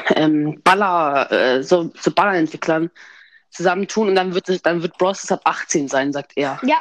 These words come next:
Speaker 2: ich, äh, der, äh, der Skin hier,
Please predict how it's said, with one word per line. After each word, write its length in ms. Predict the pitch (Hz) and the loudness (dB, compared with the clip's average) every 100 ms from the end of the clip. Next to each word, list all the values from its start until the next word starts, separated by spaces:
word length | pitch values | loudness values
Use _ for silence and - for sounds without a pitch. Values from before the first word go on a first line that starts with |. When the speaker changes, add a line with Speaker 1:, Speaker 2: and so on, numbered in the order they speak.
| - | -2
Speaker 2:
ich, 300 | 359 320 277 | -6 -6 -6
äh, 420 | 262 - - 262 | -18 -18 -16 -16
der, 400 | 240 294 277 285 | -12 -6 -4 -4
äh, 460 | - 233 233 233 220 | -6 -8 -6 -6 -8
der 220 | 226 226 | -10 -14
Skin 340 | - 285 285 285 254 | -14 -12 -10 -10 -12
hier, 280 | 254 240 | -10 -10